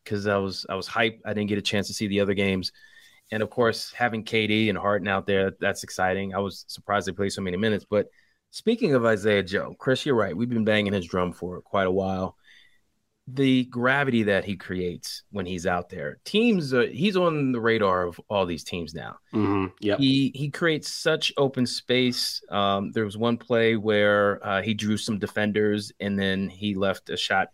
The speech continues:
Speaker 1: open for Furk out of a double team pass from Embiid. Uh, there was another point where he drew his man away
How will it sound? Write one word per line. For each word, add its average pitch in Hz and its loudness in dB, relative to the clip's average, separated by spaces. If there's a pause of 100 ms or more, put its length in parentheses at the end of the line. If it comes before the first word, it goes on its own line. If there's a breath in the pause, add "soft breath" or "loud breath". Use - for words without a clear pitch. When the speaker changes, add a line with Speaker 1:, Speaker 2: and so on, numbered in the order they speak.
Speaker 1:
open 98 -2
for 90 -4
Furk 98 -2
out 98 0
of 90 -6
a 87 -6
double 90 -2
team 92 -6
pass 90 -2
from 87 -8
Embiid. 87 -2 (640 loud breath)
Uh, 92 0
there 104 0
was 101 -2
another 104 2
point 101 -2
where 101 2
he 98 -2
drew 110 -2
his 98 -2
man 101 2
away 101 0